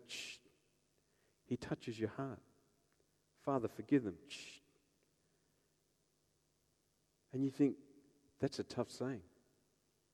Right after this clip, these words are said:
Because my experience from life has created a truth that I now adhere to, which is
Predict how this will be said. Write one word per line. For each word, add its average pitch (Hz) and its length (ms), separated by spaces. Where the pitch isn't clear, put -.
Because 135 340
my 131 260
experience 127 1080
from 113 340
life 123 540
has - 160
created 139 580
a 104 60
truth - 580
that 123 120
I 127 200
now 127 340
adhere 160 340
to, - 220
which 113 240
is 110 200